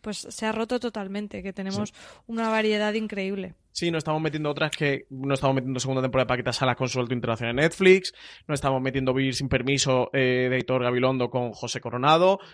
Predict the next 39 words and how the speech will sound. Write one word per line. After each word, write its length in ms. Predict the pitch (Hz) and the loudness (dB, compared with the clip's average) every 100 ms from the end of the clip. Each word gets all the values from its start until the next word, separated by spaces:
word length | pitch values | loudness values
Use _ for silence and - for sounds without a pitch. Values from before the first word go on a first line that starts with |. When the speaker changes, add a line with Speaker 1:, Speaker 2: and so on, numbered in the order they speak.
| - _ | -20 _
Speaker 2:
o 280 | 127 123 123 | 4 4 4
Gigantes, 600 | - 135 147 156 180 175 | 2 2 2 2 0 -2
que 100 | - | -2
a 40 | |
mí 100 | 135 | -2
me 80 | 135 | 0
ha 40 | 135 | 0
gustado 260 | 131 131 | 0 0
bastante 300 | 131 135 127 | 0 -2 -4
menos, 180 | 135 135 | -2 0
pero 120 | 131 | 0
por 100 | 123 | -2
ejemplo 200 | 120 131 | -2 -2
a 60 | 123 | -2
C 80 | 120 | -2
J 180 | 131 | -2
le 60 | 127 | -2
encanta 260 | 123 127 127 | -2 -2 -4
y 40 | |
a 20 | |
muchísima 420 | 127 - 127 123 | -4 -6 -6 -6
gente 380 | 117 131 131 123 - - - | -4 -4 -2 -4 -6 -20 -4
le 80 | 139 | -2
gusta 240 | 131 120 | 0 -2
mucho, 300 | 135 151 175 | -2 0 0
no 60 | 147 | 0
estamos 200 | 135 135 | 0 -2
metiendo 260 | 131 127 | -2 -2
Presunto 360 | 123 123 123 123 | -2 -4 -6 -6
culpable, 420 | 123 - 147 156 | -4 2 4 4
es 140 | 143 | 0
decir, 120 | 143 135 | -2 -4
que, 260 | 135 - - | -4 -6 -8
que 80 | - | -2
ha 20 | |
habido 200 | 143 151 | 2 2
muchos 640 | 165 151 151 151 170 170 165 | 2 -2 -4 -4 -4 -2 -2
grandes 320 | 151 151 143 | 0 -2 -4
estrenos, 500 | 139 143 143 170 202 | -6 -4 -2 -2 -4